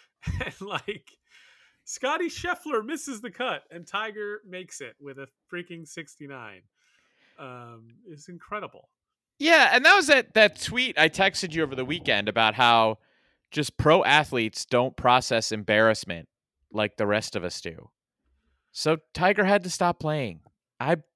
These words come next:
Speaker 2: sure he's fine. He ma-, <laughs> you know, like you just said, he made the cut. He played more golf this weekend than Scotty Scheffler did.
Speaker 1: Right. What's to be embarrassed about? 'Cause
Speaker 2: Right.
Speaker 1: you, 'cause it makes you uncomfortable to watch him in this diminished state. Like, he knows that he's not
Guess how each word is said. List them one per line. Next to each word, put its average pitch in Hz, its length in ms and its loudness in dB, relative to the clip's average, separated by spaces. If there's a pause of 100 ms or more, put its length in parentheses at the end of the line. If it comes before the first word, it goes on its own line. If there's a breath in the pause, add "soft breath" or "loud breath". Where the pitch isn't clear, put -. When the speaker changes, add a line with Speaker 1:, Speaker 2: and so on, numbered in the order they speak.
Speaker 2:
sure 180 420 2
he's 165 280 -4
fine. 139 440 4
He 175 160 -2
ma-, 185 200 4
<laughs> 147 40 -8
you 180 160 2
know, 185 60 12
like 202 180 10
you 202 80 -6
just 202 200 -2
said, 185 340 2
he 196 160 0
made 202 220 4
the 202 60 4
cut. 196 400 4
He 160 100 -6
played 202 260 2
more 190 180 4
golf 180 280 8
this 160 180 -4
weekend 139 380 0
than 135 80 -8
Scotty 151 300 4
Scheffler 147 420 -2
did. 90 240 -6 (640)
Speaker 1:
Right. 285 180 -16
What's 262 260 -12
to 311 120 -16
be 285 160 -12
embarrassed 226 480 -14
about? 123 420 -18
'Cause 123 200 4
Speaker 2:
Right. - 20 4
Speaker 1:
you, 78 240 -4
'cause 180 160 -14
it - 140 -18
makes 180 260 -12
you 190 220 -12
uncomfortable 202 600 -12
to 160 120 -14
watch 139 400 -12
him 180 180 -14
in 151 100 -16
this 147 160 -16
diminished 139 480 -16
state. 147 420 -14
Like, 151 200 -14
he 262 180 -14
knows 165 540 -10
that 143 140 -12
he's 131 240 -16
not 131 320 -12